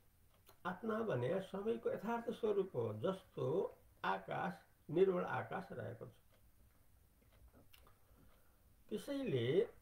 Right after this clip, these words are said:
आत्मा बारेमा हामी छर्लङ्ग हुनुपर्छ।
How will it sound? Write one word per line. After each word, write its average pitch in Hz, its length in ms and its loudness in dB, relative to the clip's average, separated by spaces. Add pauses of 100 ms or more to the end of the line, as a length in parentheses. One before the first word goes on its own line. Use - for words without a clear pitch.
(160)
आत्मा 208 440 2
बारेमा 196 500 4
हामी 139 440 0
छर्लङ्ग 262 480 0
हुनुपर्छ। 170 600 6